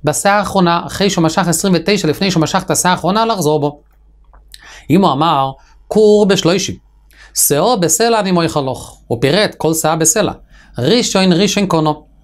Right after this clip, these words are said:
כיוון שהוא אמר שאו בסלע, אז כל שאה ושאה זה מקח בנפרד, אז כל משיחה של שאו, אז הוא קנה את השאו. אז מה רואים?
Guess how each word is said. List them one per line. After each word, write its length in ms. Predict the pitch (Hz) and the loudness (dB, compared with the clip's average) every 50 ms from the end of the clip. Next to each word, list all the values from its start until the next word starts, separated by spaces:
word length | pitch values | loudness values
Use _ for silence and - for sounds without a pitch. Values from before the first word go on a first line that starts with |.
| _ - - - - | _ -20 -20 -8 -2
כיוון 220 | 139 156 180 190 | 0 0 0 0
שהוא 160 | 185 - 160 | 0 -2 0
אמר 220 | 156 165 165 165 160 | 0 0 0 0 0
שאו 280 | 160 - 151 147 156 | -2 -2 0 0 0
בסלע, 360 | 156 156 156 - 110 110 113 | 0 0 0 -2 0 0 0
אז 160 | 113 - - - | 0 0 0 0
כל 180 | 190 185 175 | 2 2 2
שאה 300 | - - - 156 160 165 156 | 2 0 0 0 0 0 0
ושאה 580 | 147 - - 143 139 147 151 147 135 123 110 101 - - - | 0 0 0 0 2 2 2 2 2 0 -2 -6 -10 -12 -4
זה 160 | 123 135 139 | -2 2 2
מקח 280 | 147 156 156 160 160 139 | 2 2 0 0 -4 -2
בנפרד, 540 | 139 139 135 127 - - 85 95 104 120 117 - - - - - - | -2 -2 -2 -4 -4 -6 -6 -4 -4 -4 -6 -8 -14 -20 -20 -10 -6
אז 100 | - - | -6 -2
כל 200 | - 202 220 208 | 0 0 0 0
משיחה 400 | 147 120 - - 214 - - 107 | -2 -4 -2 -2 -2 -2 -2 -4
של 140 | - 139 135 | -4 -2 -2
שאו, 420 | - - 247 262 247 214 214 - | -2 0 2 2 2 2 2 0
אז 100 | 180 160 | -2 -2
הוא 100 | 202 202 | -2 -2
קנה 180 | 226 220 226 226 | -2 -2 -2 -2
את 100 | 226 - | -2 -2
השאו. 380 | 220 - - 180 147 151 - - - - - - - - | -4 -2 -2 -2 -2 -2 -6 -10 -18 -20 -20 -20 -8 -4
אז 100 | 156 143 | -2 0
מה 140 | 151 170 185 | 0 0 0
רואים? 360 | 196 190 156 135 139 147 151 | 0 -2 -2 -2 -2 -4 -6